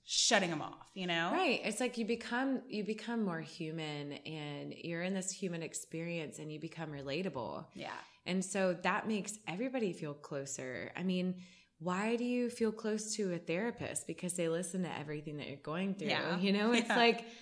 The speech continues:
Speaker 2: it, it's, it's really breaking down those barriers and being able to, like, open up to someone else. And that is creative to
Speaker 1: Yeah.
Speaker 2: me.
Speaker 1: Yeah.
Speaker 2: So that's really cool.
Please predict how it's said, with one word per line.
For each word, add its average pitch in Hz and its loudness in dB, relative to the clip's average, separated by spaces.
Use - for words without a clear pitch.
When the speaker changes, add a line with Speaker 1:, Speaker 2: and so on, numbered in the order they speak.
Speaker 2:
it, 202 4
it's, 202 0
it's 208 -2
really 233 4
breaking 170 0
down 165 -2
those 147 -4
barriers 160 0
and 151 -6
being 156 -6
able 151 -6
to, 147 -6
like, 143 -6
open 147 -6
up 143 -8
to 165 -10
someone 147 -6
else. 139 -6
And 156 -6
that 185 8
is 170 4
creative 143 -2
to - -8
Speaker 1:
Yeah. 147 0
Speaker 2:
me. 175 -6
Speaker 1:
Yeah. 170 -4
Speaker 2:
So 147 -6
that's 175 -10
really 165 -8
cool. - -10